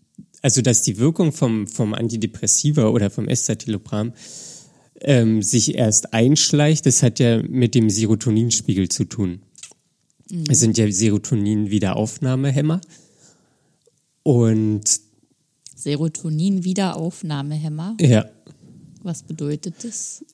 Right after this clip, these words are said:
Speaker 1: Äh,
Speaker 2: Das klingt, als ob ich das Serotonin, was ja, wovon ich denke, dass ich das brauche, nicht mehr aufnehmen kann?
Speaker 1: Genau. Und deswegen, dadurch steigt der Serotoninspiegel.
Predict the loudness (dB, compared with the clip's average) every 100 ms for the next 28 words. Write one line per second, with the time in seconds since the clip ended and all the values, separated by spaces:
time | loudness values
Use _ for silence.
0 | 2 6 6 4 2 -2 -4 -4 -2 0
1 | 2 0 -2 -4 -4 -4 -4 -8 -10 -10
2 | -8 -6 -6 -4 -2 -2 -2 -4 -2 0
3 | -2 -2 -4 -4 -8 -14 -12 -10 -10 -2
4 | 0 0 0 0 0 2 2 2 0 -2
5 | -4 -2 -2 0 0 0 -2 -2 -6 _
6 | _ _ _ _ _ _ _ _ -2 -2
7 | 2 0 0 -4 -6 -4 -4 -6 -8 2
8 | 4 4 0 -8 -4 0 2 2 2 4
9 | 2 2 2 -2 2 4 4 2 2 0
10 | 2 0 0 0 -2